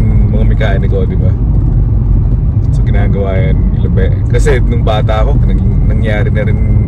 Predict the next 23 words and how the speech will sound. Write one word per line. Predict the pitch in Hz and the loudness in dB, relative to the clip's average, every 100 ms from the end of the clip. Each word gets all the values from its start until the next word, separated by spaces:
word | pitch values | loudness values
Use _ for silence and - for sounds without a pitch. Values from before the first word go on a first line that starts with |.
| - | 0
ilang | - | 0
beses | 107 107 - - | 0 0 0 0
yan | 113 | 0
sa | - 110 104 101 - - - - - - - - - | 2 0 2 2 0 0 0 0 -2 0 0 0 0
sasakyan | - - - - | 2 2 2 0
namin. | 107 - - - - - - - - - - - - - - - - - - | 0 0 2 2 2 0 2 0 0 0 0 2 2 2 0 0 2 0 0
Alam | 123 | 0
mo | 165 | 2
yun, | |
parang | 151 139 139 110 | 0 0 -2 0
brrrr, | 135 143 135 151 - 113 - 165 151 | 0 0 0 0 0 0 0 0 0
yung | 123 - | 0 0
pinakamaingay. | - - - - - - - - - - - - - - - | 0 0 0 0 0 0 0 0 0 0 0 0 0 0 0
Yun, | 123 107 | 0 0
yun, | 98 | 0
yun. | 98 - - - - - - - - - - - - - - - - - - - - - | 0 0 0 0 0 0 -2 0 0 0 0 0 -2 -2 -2 -2 0 0 0 0 -2 -2
Ah, | - - - - - - - - - - - - - - - - - - - - - - - - - - | -2 0 0 2 2 0 0 0 0 0 0 0 0 -2 -2 -2 -2 -2 -2 -4 -4 -2 -2 -2 -2 -2
so | - - | -2 -2
ayaw | 110 113 | 0 0
pa | 120 | 0
magbigay | 117 110 113 117 | 0 0 0 -2
ng | 120 117 | -2 -2
quote. | 120 - | -2 -2